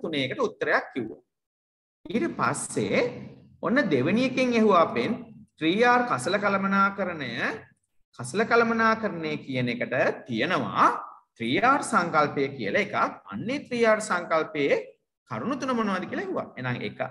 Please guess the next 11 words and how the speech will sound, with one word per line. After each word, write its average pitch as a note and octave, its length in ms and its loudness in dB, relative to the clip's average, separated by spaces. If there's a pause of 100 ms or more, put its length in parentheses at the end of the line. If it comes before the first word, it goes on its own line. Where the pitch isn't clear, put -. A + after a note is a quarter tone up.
(240)
R C3 100 -2
එකක් D3 340 -2
තමයි C3 400 -4
රෙඩියුස් D#3 440 -2
කියන G#3 240 2
එක F#3+ 80 -2
අපි - 240 0
කිව්වා. G#2+ 340 0 (460)
දෙවෙනි A#2 380 0
R D3 280 2
එක C#3+ 80 -4